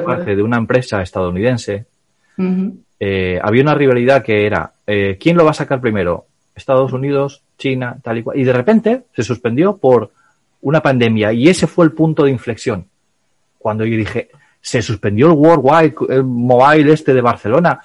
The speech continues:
Speaker 2: por, fue la primera actividad pública que se suspendió, precisamente donde se iba a presentar el cinco G. Y yo dije, "Vaya tela, ¿no?". Durante todo este año,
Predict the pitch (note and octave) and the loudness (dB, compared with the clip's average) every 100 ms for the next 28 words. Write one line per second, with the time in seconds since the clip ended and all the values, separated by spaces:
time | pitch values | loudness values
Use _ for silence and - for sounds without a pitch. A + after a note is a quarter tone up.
0 | _ _ - B2+ B2 - - E3 D#3+ B2 | _ _ 2 4 4 0 2 4 4 2
1 | C3+ D3+ A#2 - B2 A#2 B2+ G#2+ _ D3+ | 0 2 0 -2 -4 0 0 -2 _ -2
2 | E3 D#3+ D#3 D3+ - B2 A#2+ B2 G2+ A2+ | 0 0 0 -4 -6 -6 -2 -4 -4 -6
3 | G#2+ A#2+ G#2 - _ _ _ _ _ _ | -4 -2 -4 -6 _ _ _ _ _ _
4 | - D3 C#3 E3 E3 F#3 F#3 G3+ - - | -4 -2 -2 0 2 0 0 -6 -8 -6
5 | A#2+ A#2 C3 D3+ C#3+ C3+ B2+ C#3+ A2+ B2+ | -6 -4 -2 -2 -2 -6 -2 0 0 -4
6 | A#2 G#2 - E2 _ _ _ - G#2 G#2 | -6 -8 -8 -18 _ _ _ -12 -6 -4
7 | G2+ F#2 F2+ D#2+ _ _ _ _ _ _ | -4 -8 -12 -12 _ _ _ _ _ _
8 | E2+ G2+ C3 A2 F2 - G2+ F#3+ _ _ | -8 -6 -6 -10 -14 -12 -12 -12 _ _
9 | _ _ - _ _ - A2+ A2+ G2 F#2 | _ _ -20 _ _ -4 -2 0 -2 2
10 | D3 F#3 - G3 F#3+ F3 G3 | 4 4 2 0 2 0 -2